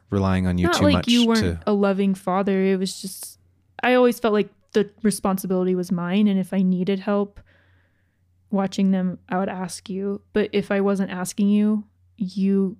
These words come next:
Speaker 2: could fill your time with other things if you wanted to.
Speaker 1: Yes. So we're being more, more equal in this.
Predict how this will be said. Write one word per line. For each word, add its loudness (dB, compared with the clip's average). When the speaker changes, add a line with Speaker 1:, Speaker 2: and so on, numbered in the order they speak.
Speaker 2:
could -4
fill -6
your -6
time -10
with -8
other -6
things -10
if -6
you -2
wanted -10
to. -8
Speaker 1:
Yes. -8
So 2
we're -4
being -2
more, 0
more 0
equal -4
in -2
this. -6